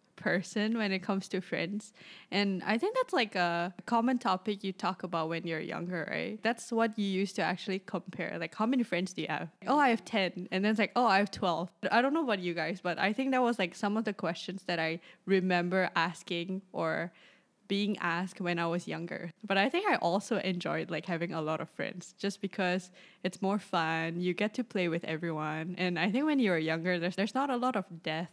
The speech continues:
into the friendship, right? You just, friends are just people who you play with. So that's why it was more of a quantity. But again, like, same as you, Enki, and Charmaine as well. Like, um, as I grew older, I realized that, man, I do not have the capacity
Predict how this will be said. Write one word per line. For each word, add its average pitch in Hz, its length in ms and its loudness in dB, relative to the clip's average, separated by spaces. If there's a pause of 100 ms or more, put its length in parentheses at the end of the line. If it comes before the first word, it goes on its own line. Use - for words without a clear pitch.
(200)
into 180 400 0
the 165 120 -2
friendship, 165 520 -4
right? 156 180 -4
You 208 120 -2
just, 247 260 0 (260)
friends 233 320 2
are 208 120 4
just 220 240 -2
people 180 460 -4
who 190 40 -2
you 165 220 -4 (140)
play 165 280 -2
with. 175 280 -2 (160)
So 214 160 2
that's 208 180 4
why 226 140 4
it 208 80 4
was 185 200 4
more 180 240 4
of 180 140 0
a 180 80 0
quantity. 180 580 -4
But 180 240 -4
again, 208 320 0
like, 185 160 -2
same 196 240 0
as 185 200 -2
you, 185 120 -2
Enki, 185 520 -6 (420)
and 175 300 -2
Charmaine 180 400 0
as - 180 -6
well. - 240 -6
Like, 180 240 -6
um, 185 480 -2
as 190 160 -2
I 190 140 0
grew 196 240 0
older, 175 580 2
I - 80 0
realized 185 440 0
that, 170 280 -2
man, 170 360 -2
I 175 100 0
do 196 160 -2
not 208 320 6
have 254 220 4
the 220 80 2
capacity 254 920 2